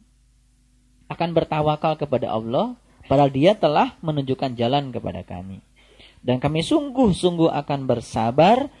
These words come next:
terhadap gangguan-gangguan yang kamu lakukan kepada kami.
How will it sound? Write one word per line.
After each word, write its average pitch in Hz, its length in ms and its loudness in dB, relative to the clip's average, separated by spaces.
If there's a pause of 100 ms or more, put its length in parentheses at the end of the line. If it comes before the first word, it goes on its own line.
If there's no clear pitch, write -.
(140)
terhadap 139 480 -4
gangguan-gangguan 170 1080 0
yang 127 120 -8
kamu 120 240 -8
lakukan 110 480 -8
kepada 95 320 -10
kami. 92 400 -12